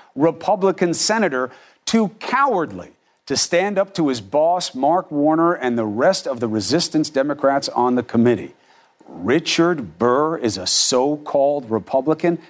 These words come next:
ten years in the House, ten years in the Senate. Wow, only in Trump land. What the statement doesn't tell you is reportedly Junior's lawyers went from, quote,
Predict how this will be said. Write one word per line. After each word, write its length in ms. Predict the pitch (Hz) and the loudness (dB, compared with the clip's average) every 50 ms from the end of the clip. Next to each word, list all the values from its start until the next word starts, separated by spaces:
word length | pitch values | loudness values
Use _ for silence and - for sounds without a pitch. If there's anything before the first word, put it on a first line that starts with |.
| _ _ - | _ _ -8
ten 300 | - 180 170 180 185 165 | -4 -2 -2 0 2 4
years 320 | 160 165 170 170 160 139 | 4 4 4 2 0 -2
in 80 | 143 135 | -4 -2
the 140 | 131 120 | -2 -2
House, 340 | 113 139 151 160 170 160 160 | -2 0 0 0 0 0 -4
ten 360 | - - - 165 185 190 185 | -6 -6 -2 -2 0 0 0
years 260 | 170 170 180 180 156 156 | 2 2 2 2 2 2
in 80 | 151 | 0
the 100 | 143 135 | 0 0
Senate. 440 | - - - 170 175 185 202 196 - _ _ _ _ _ _ _ _ _ _ | -2 -2 0 2 2 2 0 -2 -4 _ _ _ _ _ _ _ _ _ _
Wow, 680 | - - - - 131 127 113 - - - - - - _ _ _ _ _ | -14 -6 -4 -4 -4 -4 -6 -8 -8 -8 -10 -12 -14 _ _ _ _ _
only 680 | - 117 139 160 170 175 185 185 180 185 185 185 - 175 | -2 0 2 4 4 4 6 6 6 6 4 4 2 2
in 160 | 175 180 160 | 2 2 2
Trump 400 | - - 160 135 120 101 - - | 0 0 0 0 0 -2 -4 -4
land. 440 | 98 95 87 82 82 - - - - _ _ - - - - _ | -4 -4 -4 -6 -10 -16 -20 -20 -20 _ _ -20 -20 -20 -8 _
What 160 | 113 120 - | -4 -4 -2
the 80 | 139 123 | -2 -4
statement 420 | - - 156 156 139 131 127 120 | -2 -2 -2 -4 -4 -6 -4 0
doesn't 360 | 139 214 294 269 269 214 156 | 0 0 0 0 -2 -2 -2
tell 260 | - - 123 101 90 | -2 -2 -2 -4 -4
you 220 | - - - - - _ _ _ - - | -8 -14 -18 -20 -20 _ _ _ -10 -6
is 160 | 120 123 113 | -4 -2 -2
reportedly 720 | 135 135 123 - 175 202 233 214 185 151 143 139 139 135 120 | -2 -2 -2 0 0 0 0 0 -2 -2 -2 0 0 0 -2
Junior's 540 | 104 139 185 202 202 190 180 160 147 123 | -2 0 0 0 2 2 2 0 0 0
lawyers 500 | 143 151 175 190 196 180 165 151 135 117 | 0 0 0 2 0 0 -2 -2 -4 -4
went 220 | 113 151 156 156 147 | -2 -2 -2 -2 -2
from, 240 | - 151 143 139 123 | -2 -2 -2 -2 -2
quote, 340 | - - 151 147 143 127 | -2 0 0 0 0 -2